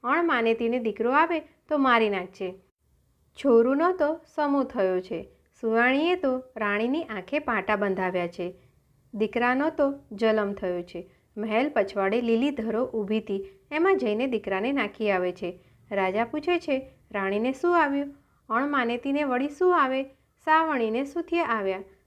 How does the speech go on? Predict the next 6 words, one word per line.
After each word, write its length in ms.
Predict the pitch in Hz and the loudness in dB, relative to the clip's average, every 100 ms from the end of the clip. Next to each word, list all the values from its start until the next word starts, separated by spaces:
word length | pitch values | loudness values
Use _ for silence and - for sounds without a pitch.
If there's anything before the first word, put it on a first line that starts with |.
| _ | _
ગામમાં 420 | 233 220 214 233 254 | -4 -2 -2 -2 -2
તો 160 | 339 | -2
વાતો 320 | 294 208 202 | 2 2 0
થવા 240 | 202 202 190 | -4 -2 -2
માંડી. 380 | 185 180 185 - _ - | -2 -4 -6 -8 _ -6
અરરરર, 680 | 254 269 240 214 208 202 | 0 2 2 2 0 -2